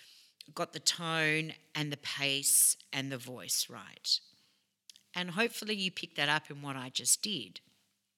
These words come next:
Speaking really fast, like, "Hey, James, let's go to the park. Oh my goodness, it's such a great day." Versus, "Hey, James, let's go to the park.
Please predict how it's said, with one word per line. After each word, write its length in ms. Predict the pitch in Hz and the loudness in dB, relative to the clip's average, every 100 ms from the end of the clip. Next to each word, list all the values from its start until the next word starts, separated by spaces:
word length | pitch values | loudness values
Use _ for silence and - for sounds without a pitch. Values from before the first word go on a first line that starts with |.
| _ _ _ _ _ - | _ _ _ _ _ -14
Speaking 420 | - 175 - 160 | -6 -6 -4 -6
really 200 | 151 147 | -4 -6
fast, 360 | 139 143 139 - | -6 -6 -6 -6
like, 220 | 127 - - - - | -8 -12 -20 -18 0
"Hey, 140 | 359 | 6
James, 340 | 359 330 311 - - | 12 12 10 4 2
let's 140 | 330 | 4
go 80 | - | 10
to 60 | 359 | 10
the 60 | |
park. 360 | 339 294 294 294 - - | 10 12 12 10 -6 6
Oh 80 | |
my 100 | 294 | 10
goodness, 420 | 311 294 285 285 - - | 10 10 10 10 8 4
it's 120 | 262 | 8
such 180 | 320 - | 8 8
a 20 | |
great 220 | 254 294 | 10 10
day." 380 | 277 262 269 254 - _ _ _ _ _ | 12 12 12 6 -10 _ _ _ _ _
Versus, 640 | 175 185 185 165 151 - - _ _ - | 4 8 8 8 6 4 4 _ _ -10
"Hey, 120 | 302 | -2
James, 760 | 185 131 151 226 294 - - - _ _ _ _ _ | 2 2 0 -8 -4 -2 -2 -4 _ _ _ _ _
let's 140 | 359 - | -10 -2
go 140 | 427 | 2
to 80 | 349 | 2
the 60 | 269 | 0
park. 560 | - 165 180 - - | 4 8 8 8 -8